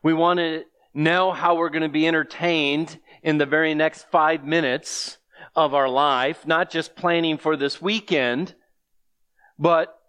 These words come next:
we need to be entertained all the time. This is the culture that we live in. This is what it means to live in two thousand nineteen in America.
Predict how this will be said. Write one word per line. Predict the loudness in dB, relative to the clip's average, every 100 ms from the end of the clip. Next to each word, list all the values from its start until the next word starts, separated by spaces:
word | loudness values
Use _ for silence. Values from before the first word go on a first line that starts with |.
| _ _
we | -2 0 0
need | -2 -2
to |
be | 0 0
entertained | 2 0 -2 -6 -2 0 -2 -4 -6 -2
all | 2 2 0
the | -4
time. | -2 0 0 0
This | -2 -2
is | -6 -4
the |
culture | -6 -2 -2 -2 -2 0 0 -4 -12 -20 -20 -20 _ _
that | 0 2 2
we | -2
live | 2 2 2
in. | 0 -2
This | -4 -4
is | -4
what | 0 0
it | 0
means | 0 0 0 -2
to | 0 2 2 0 -8 -20 _
live | -2 2 2 0 -2
in | -6
two | -4 -2
thousand | 0 0 -2 -2
nineteen | -2 -2 -6 -2 0 -2 -4 -8 -14 _
in | -4 0
America. | 2 2 2 -2 -10 -16